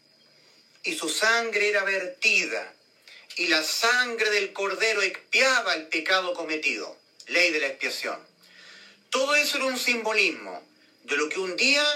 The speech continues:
el Dios del cielo iba a hacer por la raza humana, enviando una sola ofrenda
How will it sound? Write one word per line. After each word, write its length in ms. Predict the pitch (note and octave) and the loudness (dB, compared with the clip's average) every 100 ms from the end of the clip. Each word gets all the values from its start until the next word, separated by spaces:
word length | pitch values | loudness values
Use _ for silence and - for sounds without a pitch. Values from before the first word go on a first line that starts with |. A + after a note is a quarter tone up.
| D4 _ _ _ _ - | -4 _ _ _ _ -2
el 300 | D#3 C3+ B2 | 0 0 0
Dios 280 | B3+ C4 | 2 2
del 160 | A#3+ A#3+ | 0 -2
cielo 580 | - B3+ A#3 E3+ F#3 - | -2 0 0 -2 -4 -6
iba 180 | F3+ F3+ | -2 0
a 40 | |
hacer 340 | E3+ G3+ F#3+ - | 0 0 -2 -2
por 140 | D#3 | -2
la 100 | D3+ | 0
raza 300 | D#3 F3 - | 2 0 -2
humana, 400 | D#3 D#3 - - - - - - | -2 -2 -2 -10 -16 -20 -20 -12
enviando 720 | D3+ D#3 E3+ G3+ G3+ F#3 F3 - - | -6 -2 0 0 0 -2 -2 -6 -6
una 280 | C4 D#4 D#4 | -2 0 0
sola 260 | C#4+ C#4 C4 | 0 -2 -2
ofrenda 680 | B3 C4 A3 E3 - - | 0 0 0 -2 -8 -10